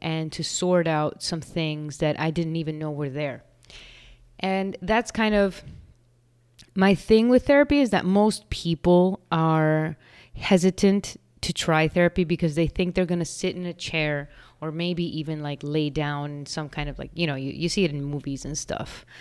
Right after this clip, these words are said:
the therapist's couch and stuff, people lay down and the whole thing. And you're gonna talk about your past, and somebody's gonna try and analyze you and try and figure out what's wrong with you or something, and talk about when you were a kid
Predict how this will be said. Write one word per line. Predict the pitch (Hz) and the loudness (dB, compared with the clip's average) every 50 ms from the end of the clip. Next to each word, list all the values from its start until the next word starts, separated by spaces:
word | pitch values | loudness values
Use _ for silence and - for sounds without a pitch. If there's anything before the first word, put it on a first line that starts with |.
| - - - _ | -20 -20 -20 _
the | - 139 | -12 -8
therapist's | - - 147 139 139 - 151 143 - - | -4 -2 -2 -2 -2 -2 -4 -6 -6 -8
couch | - - - - - - - - | -6 -6 -6 -6 -6 -6 -8 -8
and | 170 - | -8 -10
stuff, | - - - - - - | -10 -10 -12 -12 -14 -16
people | - - - - - | -14 -14 -10 -10 -8
lay | 123 151 147 | -6 -6 -6
down | - 180 190 185 180 175 170 160 | -2 0 0 2 2 2 2 0
and | 151 147 143 | 0 -2 -4
the | 143 | -6
whole | 127 139 151 | -6 -8 -10
thing. | - - - 151 - - - - - - - - - - - - - _ _ _ _ _ _ | -8 -8 -8 -8 -8 -12 -18 -20 -20 -20 -20 -20 -20 -20 -20 -20 -20 _ _ _ _ _ _
And | - 208 | 2 4
you're | 220 226 226 180 | 4 4 4 4
gonna | 226 220 208 | 4 2 2
talk | - 175 180 170 170 | 2 0 0 0 0
about | 160 165 139 110 | -2 -2 -2 -2
your | 156 - | -4 -4
past, | - 165 147 143 139 139 - - | -4 -2 -2 -2 -4 -6 -8 -10
and | 170 160 - | -10 -6 -4
somebody's | - 160 165 160 151 | -2 0 0 0 0
gonna | 165 160 151 | -2 -4 -4
try | - 165 156 | -4 -6 -6
and | 156 156 - | -6 -4 -2
analyze | - 208 220 220 220 214 202 202 196 196 175 170 | 0 0 2 2 2 2 2 2 2 2 2 2
you | 175 180 180 180 175 175 170 170 151 - - - - - - - - | 2 2 2 4 4 2 2 0 -2 -4 -10 -16 -20 -20 -20 -12 -8
and | 180 170 165 165 160 160 160 160 156 147 | -6 -4 -4 -4 -4 -4 -4 -4 -6 -6
try | - 165 160 | -6 -6 -6
and | 151 131 | -4 -4
figure | - 147 151 156 151 | -4 0 2 2 2
out | 147 135 | 2 0
what's | 147 - - - | -2 -4 -6 -4
wrong | 151 151 151 151 147 143 | 0 0 0 0 -2 -4
with | 135 131 - - | -8 -8 -8 -8
you | 131 113 | -8 -8
or | - - | -8 -10
something, | - - - - 147 - - - - 139 | -12 -12 -14 -14 -14 -14 -14 -14 -12 -12
and | 156 - | -12 -6
talk | - 160 147 - | -4 -4 -2 -2
about | 151 143 143 147 139 | -2 -2 0 -2 -2
when | 143 156 151 | -2 -4 -4
you | 147 147 | -4 -2
were | 147 147 139 | -2 -2 -2
a | - | -4
kid | - - - - - - - | -6 -6 -6 -6 -6 -8 -10